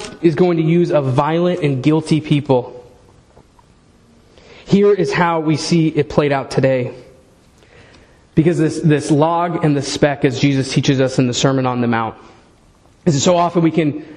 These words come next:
see our own brother's sin more clearly than, than we see our own.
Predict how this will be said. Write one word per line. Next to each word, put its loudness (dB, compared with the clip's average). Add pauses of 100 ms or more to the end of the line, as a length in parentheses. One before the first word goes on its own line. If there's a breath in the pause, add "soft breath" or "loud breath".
see 2
our 2
own -2
brother's 0
sin 2
more 0
clearly 2
than, -2
than 2
we 0
see 0
our -4
own. -2